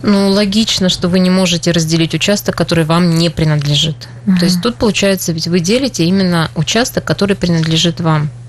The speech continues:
Speaker 2: Мгм.
Speaker 1: А, если, э, у вас, э, нету в собственности его, например,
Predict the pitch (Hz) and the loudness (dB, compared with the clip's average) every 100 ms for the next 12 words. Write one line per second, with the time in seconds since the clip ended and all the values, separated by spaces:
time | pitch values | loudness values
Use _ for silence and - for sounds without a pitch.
0 | - - - 202 214 185 - - - 165 | -18 -16 -4 0 2 0 -4 -12 -2 0
1 | 165 160 160 143 165 240 240 - 196 - | 2 2 0 0 2 0 0 -2 0 0
2 | 180 180 175 180 - 185 196 196 190 - | 0 2 2 -2 0 0 2 0 -2 -6
3 | - - 175 165 170 170 185 233 240 - | -6 -6 -2 0 0 2 2 2 -2 -2
4 | 214 196 - 185 170 - 170 165 160 156 | -2 -2 -2 -2 -2 -2 -2 0 -2 -2
5 | 160 160 165 180 185 180 | -2 0 0 2 2 2